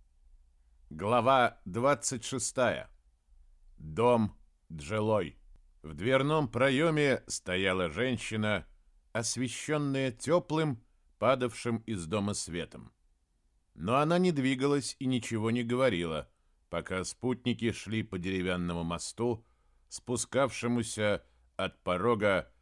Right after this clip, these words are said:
к берегу озера. Саймон следовал за Бинабиком,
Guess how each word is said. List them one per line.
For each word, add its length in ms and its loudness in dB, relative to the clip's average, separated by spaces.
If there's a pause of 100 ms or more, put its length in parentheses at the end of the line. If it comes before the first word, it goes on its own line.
(120)
к 100 -10
берегу 600 -2
озера. 560 -4 (280)
Саймон 600 2
следовал 640 4
за 160 -2
Бинабиком, 800 0